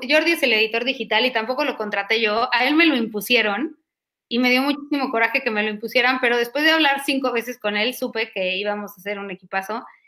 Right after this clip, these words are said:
y lo amo desde entonces. Eh, Fer trabajaba en uno nueve dos y cuando se fue la editora, Fer es la editora adjunta y cuando se fue la editora adjunta, este, yo conocí a Fer desde hace mucho y la busqué para ver si,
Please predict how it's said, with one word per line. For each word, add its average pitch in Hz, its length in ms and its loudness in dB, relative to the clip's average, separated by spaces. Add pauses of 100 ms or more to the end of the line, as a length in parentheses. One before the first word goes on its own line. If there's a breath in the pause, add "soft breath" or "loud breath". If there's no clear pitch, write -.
(180 loud breath)
y 208 160 -6
lo 202 160 -2
amo 220 280 0
desde 196 220 -4
entonces. 214 580 -4 (680)
Eh, 240 380 2
Fer 302 420 2 (260)
trabajaba 240 500 2
en 247 120 0
uno 233 160 -2
nueve 233 280 -2
dos 247 560 -4 (420)
y 226 120 -6
cuando 233 260 0
se 240 120 -6
fue 254 340 4
la 262 140 4
editora, 233 440 0 (120)
Fer 277 160 2
es 285 80 4
la 247 120 2
editora 220 300 -2
adjunta 269 380 -2
y 277 80 -4
cuando 220 180 -2
se - 120 -18
fue 240 100 0
la 247 100 2
editora 226 320 0
adjunta, 226 600 -2 (340 loud breath)
este, 208 840 -6 (460)
yo 262 280 4
conocí 269 320 2
a 233 60 0
Fer 247 200 2
desde 233 240 0
hace 226 140 -2
mucho 330 280 2
y 311 60 4
la 233 120 2
busqué 220 360 -2
para 233 240 2
ver 214 160 0
si, 214 500 -6